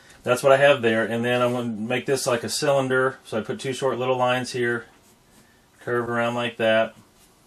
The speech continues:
So it's a, a s-, narrow cylinder, skinny cylinder. Then I'm gonna connect it to the spout here,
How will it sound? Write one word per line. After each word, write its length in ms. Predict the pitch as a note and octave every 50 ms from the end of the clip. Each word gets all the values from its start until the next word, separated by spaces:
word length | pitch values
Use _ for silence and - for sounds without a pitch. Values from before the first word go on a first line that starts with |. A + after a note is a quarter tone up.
| - - - _ _ _ _ _ _ _ - - - - - - - _
So 140 | - - G#2
it's 120 | G2+ -
a, 120 | G#2 G2 G#2
a 100 | - G#2
s-, 260 | G#2 G2+ - - - -
narrow 380 | A2+ A#2 A#2+ B2+ B2+ B2 A#2+
cylinder, 720 | A2+ - - B2 B2+ A#2+ A#2 A2 A2 A2 A2 A2 G#2+ G#2+ - _ _ _ _
skinny 320 | - - - - B2+ B2 A#2
cylinder. 420 | - - A2+ A#2 A2+ A2 G#2+ G#2+ - - - - - - - _ -
Then 120 | B2 B2
I'm 100 | C3+ C3+
gonna 140 | C3+ C3 B2
connect 400 | - C#3+ B2+ C3 C3+ C3+ - -
it 180 | C3 A2 - -
to 520 | - - B2+ B2+ B2 B2 B2 A#2+ A#2 G#2+ G2+ - - - - - - _ _ _ _ _ _ _ _ _ _ _ _ _ _ _ _ _ _ _ _
the 80 | G#2+ G2
spout 500 | - - - A#2 A2+ A#2+ B2 B2 A#2+ -
here, 480 | A#2 A#2 A#2 A#2 A#2 A#2+ A#2+ A#2 -